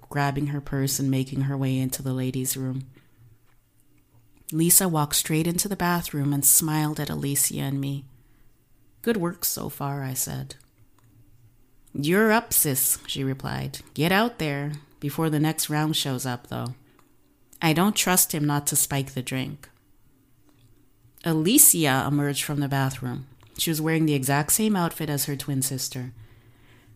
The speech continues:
The only question was whether or not she'd be able to fool him, but it didn't take her long to realize that he was completely clueless. "So where's that other drink?" Elise asked Alicia. "It's coming," said Stephen.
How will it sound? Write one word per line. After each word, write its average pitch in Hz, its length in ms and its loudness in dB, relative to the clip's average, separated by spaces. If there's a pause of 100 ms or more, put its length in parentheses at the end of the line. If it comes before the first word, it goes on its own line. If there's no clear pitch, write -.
(120)
The 190 120 0
only 226 300 6
question 269 500 4
was 180 160 2
whether 175 420 2
or 214 180 0
not 156 300 0
she'd 151 260 -2
be 151 180 2
able 147 180 0
to 165 160 -6
fool 254 380 2
him, 143 300 2
but 147 120 -2
it 151 120 -2
didn't 190 260 0
take 196 280 -2
her 226 140 0
long 156 260 2
to 156 160 -4
realize 143 380 0
that 139 140 -4
he 147 100 -2
was 139 180 -4
completely 135 500 -2
clueless. 135 640 -6 (840)
"So 226 140 0
where's 226 320 2
that 202 360 0
other 170 280 0
drink?" 180 440 2
Elise 139 600 0
asked 143 320 2
Alicia. 135 600 0 (560)
"It's 202 140 -2
coming," 214 300 2
said 147 220 0
Stephen. 135 500 -4